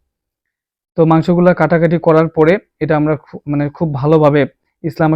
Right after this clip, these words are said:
ইসলামী শরিয়া মোতাবেক এটা সব মানে পু-, মানে ভালোভাবে ওজন করে, আহ, তিন ভাগ করে বাকিগুলো সব, আহ, বন্টন করব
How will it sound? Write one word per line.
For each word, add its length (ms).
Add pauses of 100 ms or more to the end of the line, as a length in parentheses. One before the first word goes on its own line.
(140)
ইসলামী 320
শরিয়া 320
মোতাবেক 420
এটা 220
সব 240 (100)
মানে 140
পু-, 200
মানে 200
ভালোভাবে 400
ওজন 300
করে, 240 (540)
আহ, 80
তিন 240
ভাগ 160
করে 220
বাকিগুলো 480
সব, 220 (520)
আহ, 100
বন্টন 360
করব 320